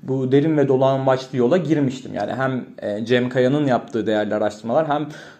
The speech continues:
Yusuf Polatoğlu'nun kitabına koymak için yaptığı değerli araştırmalara ilişkin bir şeyleri okuyup çok kısa bir iki sayfalık bir dergi yazısı da yazmıştım. O yüzden hem kitaptan edindiğim bilgiler hem de, e, o araştırma sürecinde dinlediklerim ve, e, okuduklarımla beraber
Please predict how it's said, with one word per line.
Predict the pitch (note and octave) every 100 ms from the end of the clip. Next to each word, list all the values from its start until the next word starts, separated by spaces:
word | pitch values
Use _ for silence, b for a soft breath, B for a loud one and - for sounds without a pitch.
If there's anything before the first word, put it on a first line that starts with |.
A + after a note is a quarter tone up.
| -
Yusuf | B2 B2+ C#3+
Polatoğlu'nun | C#3+ C#3+ D#3 C#3+ C3 B2+
kitabına | C3 - B2+ C3+ C#3+ - - - _ -
koymak | C3 B2 C#3+
için | C#3 C3
yaptığı | A#2 G#2+ - A#2
değerli | A#2+ A#2+ B2
araştırmalara | B2 B2+ A#2+ - C3 B2 B2 B2
ilişkin | A#2 G#2+ - G#3+ F3+
bir | D3
şeyleri | - D#3 D3
okuyup | D3+ D3 G#3 G#3 - _
çok | - F3+ -
kısa | - D#3+
bir | D3
iki | D3 D3
sayfalık | D3 D#3+ E3+ F#3 F#3+
bir | F3+ E3
dergi | D3 D3 D3
yazısı | C#3+ A#2+ - C#3+
da | G3 G3+ B B -
yazmıştım. | C#3+ D3 C3+ B2+ G#3+ F#3+
O |
yüzden | F3 F#3 F#3 B B
hem | - G3+ G#3
kitaptan | - F#3+ F#3+ G3
edindiğim | F3+ D3+ D3 C#3
bilgiler | B2+ A2+ B2 F3
hem | F3 E3+
de, | F3
e, | E3+ C3+ C3
o | D#3 E3
araştırma | D#3+ D#3 E3+
sürecinde | E3 D3+ C3+ C3 B2+
dinlediklerim | C#3+ C#3+ C#3 D3 D3 D3+ D3 - A#2
ve, | A#2+ A#2
e, | A2+ - B2
okuduklarımla | B2 C3+ C#3 C#3+ D3 D3 B2+ A2
beraber | G#2+ G#2+ G#2+ G#3